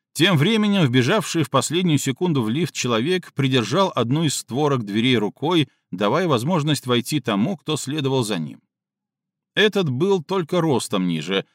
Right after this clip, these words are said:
а в остальном похож на приятеля.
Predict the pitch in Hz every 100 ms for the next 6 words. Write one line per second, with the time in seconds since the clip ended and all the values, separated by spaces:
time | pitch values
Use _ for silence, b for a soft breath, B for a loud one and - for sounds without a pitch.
0 | _ - 104 92 - 92 87 95 220 202
1 | - - - 160 - 117 113 110 71 60
2 | - -